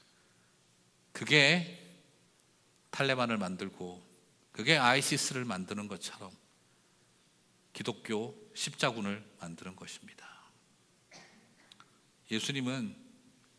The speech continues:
"내가 더 사랑합니다."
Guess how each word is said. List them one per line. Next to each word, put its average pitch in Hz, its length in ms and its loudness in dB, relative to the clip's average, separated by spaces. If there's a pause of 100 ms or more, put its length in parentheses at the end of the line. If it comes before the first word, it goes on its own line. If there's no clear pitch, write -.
"내가 131 600 2
더 127 320 2
사랑합니다." 123 1160 -2